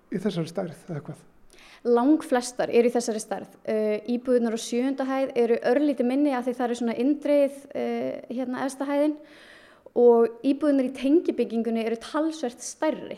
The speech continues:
Speaker 2: Þær eru alveg hátt í helmingi stærri og það mætti alveg kalla þær svítur, sko.
Speaker 1: Já.
Speaker 2: <laughs> Sem að, hérna, er ekki enn farnar í, í útleigu. En þessar eru tuttugu og fimm fermetrar, eh, sem að mér finnst eiginlega ótrúlegt standandi hérna inn í henni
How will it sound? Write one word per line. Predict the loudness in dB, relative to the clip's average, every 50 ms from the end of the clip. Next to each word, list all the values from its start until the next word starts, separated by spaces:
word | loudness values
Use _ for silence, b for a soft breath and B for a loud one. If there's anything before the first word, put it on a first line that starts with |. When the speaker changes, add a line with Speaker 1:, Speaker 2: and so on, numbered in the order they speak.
| -12 -6 -2
Speaker 2:
Þær | 0 0 2
eru | 2 2 2
alveg | 2 2 2 2 2 2 -2 B B B B B B
hátt | B -4 -4 -4 -4
í | -6
helmingi | -6 -2 0 2 2 4 4 2 2 0 -2 -4
stærri | -6 -4 -4 -4 -2 -4 -8 -12 -16 -16 -10
og | -10 -10 -6
það | -2 0 0 2 2 2
mætti | 2 0 0 0 0 2 4
alveg | 4 4 2
kalla | 0 -4 -4 -4 -4
þær | -2 0 -2 -2 -4 -8 -18 -20 _ _ -14
svítur, | -6 -2 -2 -2 -2 -4 -12 -12
sko. | -12 -12 -10 -8 -8 -6 -6 -6 -8 -6 -4
Speaker 1:
Já. | -2 -2 -2 -2 -4 -6
Speaker 2:
<laughs> | -8 -8 -10 -10 -12 -14 -18 -20 -20 -20 -12
Sem | -6 -4 -2 0 0
að, | 0
hérna, | -2 -2 0 0 0
er | 0 0
ekki | 0 -2
enn | -2 -2 -2
farnar | -4 -4 -2 -2 -2 -2
í, | 0 -2 -2 -4
í | -4 -2 -2 -2
útleigu. | -2 -4 -4 -6 -6 -6 -8 -12 -18 B B B B B B B B B -2
En | 0 0 0 -2 -4 -8 -10 -2
þessar | 0 0 0 4 4 6 6
eru | 6 4
tuttugu | 4 2 2 2 2 0
og | 2
fimm | 4 4 4 4
fermetrar, | 4 4 2 4 4 4 2 0 -4 -4 -10 -18 -20 b b b b b b b b b b
eh, | -6 -4 -2 0 0 0 -2 -4 -6 -10 -20 _ _ _ _ -14
sem | -8 -2 0 2 4
að | 4 4
mér | 2 2
finnst | 2 0 2 4
eiginlega | 2 4 4 4 4
ótrúlegt | 2 2 -2 -4 -4 -4 -6 -10 -18 -18
standandi | -10 -4 -2 -2 -2 -2 -2 -4 -2 -2
hérna | -2 -2 -2 -2
inn | -2 0 0
í | 0
henni | -2 -2 -4 -4